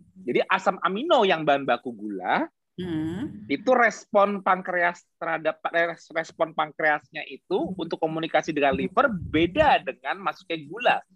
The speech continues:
Speaker 1: Kalau tadi masuknya gula langsung dari karbohidrat ke, ke liver, itu pembuluh
Speaker 2: Ya.
Speaker 1: darah liver itu membuat insulin naik, tapi glukagon diturunin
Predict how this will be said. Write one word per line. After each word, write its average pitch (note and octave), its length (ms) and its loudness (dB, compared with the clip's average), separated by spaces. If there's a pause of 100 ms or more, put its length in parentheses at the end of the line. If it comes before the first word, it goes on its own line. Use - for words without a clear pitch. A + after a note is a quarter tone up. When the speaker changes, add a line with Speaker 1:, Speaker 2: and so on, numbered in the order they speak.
(380)
Speaker 1:
Kalau E3+ 240 4
tadi E4 320 0
masuknya G3+ 440 -6
gula E3+ 520 2
langsung D3 460 -4
dari B2+ 200 -4
karbohidrat A#2+ 600 -4
ke, - 220 -4 (160)
ke C3 100 -2
liver, A#2+ 420 -2 (480)
itu C3 380 -2
pembuluh B2 320 -2
Speaker 2:
Ya. B2 80 4
Speaker 1:
darah A#2+ 120 2
liver C3 380 -2
itu C3+ 380 -2
membuat E3 500 2
insulin F3+ 460 2
naik, E3 260 2 (360)
tapi F#3 340 -4
glukagon E3 720 0
diturunin C#3 800 -6